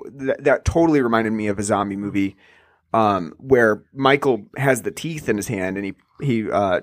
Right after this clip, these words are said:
drops the teeth over the, uh, the, um, restroom door. And that reminded me straight out of Zombies Halloween, uh, when they're in the restroom and, um,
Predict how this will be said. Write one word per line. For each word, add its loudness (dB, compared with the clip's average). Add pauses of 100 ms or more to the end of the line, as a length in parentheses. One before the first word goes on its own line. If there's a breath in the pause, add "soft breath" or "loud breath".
drops 4
the -6
teeth -6
over 0
the, -2
uh, 0 (540)
the, -2
um, -6
restroom 0
door. 2 (640)
And 0
that 2
reminded 0
me -4
straight 2
out 6
of -2 (160)
Zombies -6
Halloween, 0 (300)
uh, 4
when 0
they're 2
in 0
the -2
restroom 0
and, -6 (400 soft breath)
um, 0